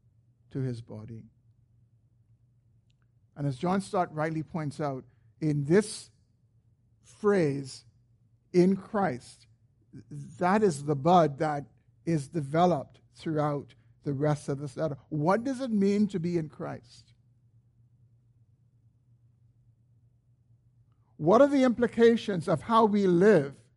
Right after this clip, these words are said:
because we are in Christ? What are the implications of how we relate as husbands and wives because we are in Christ? What are the implications of how we parent because we are in Christ?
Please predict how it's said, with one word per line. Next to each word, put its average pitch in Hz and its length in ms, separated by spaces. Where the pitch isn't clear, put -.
because 170 340
we 156 140
are 151 200
in 131 140
Christ? - 640
What 202 180
are 269 60
the 254 160
implications 226 840
of - 160
how 233 260
we 202 220
relate 180 640
as 156 420
husbands 214 640
and 156 200
wives 180 440
because 165 320
we 165 140
are 165 180
in 127 120
Christ? 139 440
What 214 160
are - 20
the 254 140
implications 226 800
of 156 120
how 233 200
we 202 180
parent 208 480
because 185 320
we 170 160
are 180 180
in 143 160
Christ? - 680